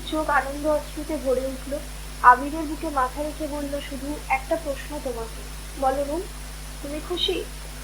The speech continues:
"খুব খুশি। তুমি সুস্থ আছো, আমাদের মেয়ে সুস্থ আছে, আর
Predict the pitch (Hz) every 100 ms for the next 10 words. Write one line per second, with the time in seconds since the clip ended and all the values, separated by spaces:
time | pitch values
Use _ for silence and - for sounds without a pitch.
0 | - - 349 - 254 - - 277 294 311
1 | 302 - 294 285 285 330 294 277 285 285
2 | 277 311 320 - - 294 294 302